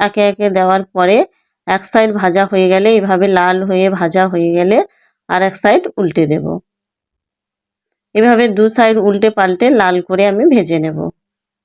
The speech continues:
গ্যাসের আঁচটা এখানে কিন্তু low to medium-এ রাখবো।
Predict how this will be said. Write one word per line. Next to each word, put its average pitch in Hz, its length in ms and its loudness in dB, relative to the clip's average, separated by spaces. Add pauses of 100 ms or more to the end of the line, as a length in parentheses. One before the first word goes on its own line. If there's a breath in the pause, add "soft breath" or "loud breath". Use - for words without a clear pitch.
(640)
গ্যাসের 220 280 0
আঁচটা 226 340 0
এখানে 220 420 2
কিন্তু 214 380 0 (460)
low 214 220 4
to 226 200 -4
medium-এ 202 560 2
রাখবো। 196 400 0